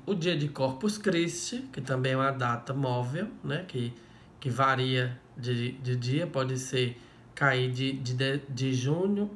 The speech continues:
de maio a junho. Depois tem o dia de São Pedro e São Paulo,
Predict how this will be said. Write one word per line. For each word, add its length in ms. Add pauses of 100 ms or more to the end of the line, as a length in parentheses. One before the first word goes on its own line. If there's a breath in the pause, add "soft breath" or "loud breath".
(160)
de 180
maio 720
a 240
junho. 520 (1400 loud breath)
Depois 360
tem 140
o 100
dia 320
de 100
São 340
Pedro 340
e 40
São 280
Paulo, 540